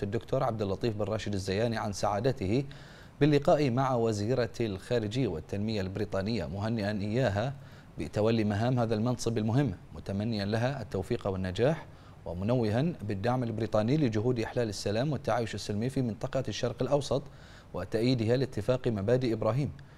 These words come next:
وأكد وزير الخارجية اهتمام مملكة البحرين بتوسيع مجالات التعاون المشترك مع المملكة المتحدة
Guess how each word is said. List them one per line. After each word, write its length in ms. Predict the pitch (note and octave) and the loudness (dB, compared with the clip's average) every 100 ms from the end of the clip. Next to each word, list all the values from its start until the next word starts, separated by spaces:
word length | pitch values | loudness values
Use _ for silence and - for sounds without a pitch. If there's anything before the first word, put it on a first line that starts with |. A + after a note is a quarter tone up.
| - - - | -20 -20 -12
وأكد 340 | - - G#2 | -12 -4 0
وزير 300 | G2 G2+ A#2+ | 0 2 0
الخارجية 440 | G#2+ A2 G#2+ C3 | 0 -2 2 2
اهتمام 300 | A2 A2+ B2+ | 2 2 0
مملكة 480 | C3 A2+ G#2 B2+ C3+ A#2 | 0 0 0 0 0 0
البحرين 440 | G#2+ G2+ A#2+ C3+ | -2 -2 0 2
بتوسيع 520 | D3 B2+ G#2+ C3+ B2 | 2 0 0 0 0
مجالات 560 | A#2+ A#2 G#2+ G2 A#2 C#3 | 0 0 0 0 -2 -2
التعاون 460 | C#3 C3 C3 C3+ B2 | -2 0 2 2 2
المشترك 580 | A#2 C3+ A2+ A2+ D3+ | 0 0 0 0 0
مع 160 | C#3 A2 | 0 0
المملكة 420 | F#2+ G#2+ C3+ A#2+ | 0 -2 -2 0
المتحدة 600 | B2 A#2 - - G#2+ D3+ | -2 0 -2 0 0 0